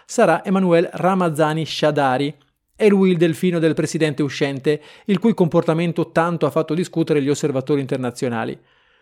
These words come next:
Secondo i dati onu, nella regione del Kasai, su circa tre virgola due milioni di persone che versano in uno stato di insicurezza alimentare gravissima, poco più del dieci per cento sta ricevendo la necessaria assistenza umanitaria.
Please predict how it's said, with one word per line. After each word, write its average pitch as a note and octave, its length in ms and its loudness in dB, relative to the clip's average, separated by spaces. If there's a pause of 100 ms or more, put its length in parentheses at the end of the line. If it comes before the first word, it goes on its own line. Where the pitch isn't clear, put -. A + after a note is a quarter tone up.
Secondo G3+ 360 4
i F3+ 80 6
dati D#3+ 360 4
onu, D3 340 4
nella D#3+ 320 2
regione D3+ 300 0
del C#3+ 320 2
Kasai, C#3 460 0
su D3 120 -10
circa D#3+ 360 0
tre F3 200 -2
virgola D3 240 2
due D#3 180 0
milioni D3+ 440 0
di C#3 120 -2
persone C#3+ 460 0
che C#3+ 140 -2
versano C#3+ 440 2
in C3+ 100 -4
uno C3+ 120 -4
stato D#3 280 0
di C#3+ 140 -4
insicurezza D#3 600 0
alimentare C#3 400 0
gravissima, D3 640 0 (380)
poco A3 200 8
più G#3+ 140 4
del E3+ 160 6
dieci F#3 280 2
per E3 160 2
cento D3 340 0
sta E3 200 2
ricevendo D#3 480 0
la C#3 120 2
necessaria D3 500 0
assistenza C3+ 540 -4
umanitaria. B2 680 -4